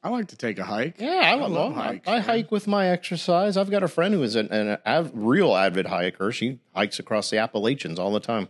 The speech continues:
Speaker 1: Yep, and you hike down a sidewalk here in your little town here.
Speaker 2: Yeah, yeah,
Speaker 1: Yeah.
Speaker 2: try that in a small town.
Speaker 1: Yeah, well, you do. So it's also National Homemade Bread Day.
Speaker 2: <laughs>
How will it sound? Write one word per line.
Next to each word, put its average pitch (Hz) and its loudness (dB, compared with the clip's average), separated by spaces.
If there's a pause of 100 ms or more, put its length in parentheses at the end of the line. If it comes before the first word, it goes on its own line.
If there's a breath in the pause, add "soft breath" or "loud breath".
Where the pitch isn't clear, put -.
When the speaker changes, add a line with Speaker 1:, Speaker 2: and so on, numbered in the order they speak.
(180)
Speaker 1:
Yep, 131 -8
and 110 -2
you 170 2
hike 127 -2
down 135 -4
a 143 -6
sidewalk 135 -4
here 151 0
in 151 -2
your 147 -2
little 151 0
town 165 0
here. 98 -4
Speaker 2:
Yeah, 285 0
yeah, 202 -2
Speaker 1:
Yeah. - -
Speaker 2:
try 170 -2
that 185 2
in - -6
a 113 0
small 98 0
town. 85 -2
Speaker 1:
Yeah, 101 -4
well, 139 -2 (220)
you 131 -2
do. 151 2 (1200)
So 160 -2
it's 156 -6
also 170 -6
National 147 -4
Homemade 160 -2
Bread 190 0
Day. 92 -2
Speaker 2:
<laughs> - -20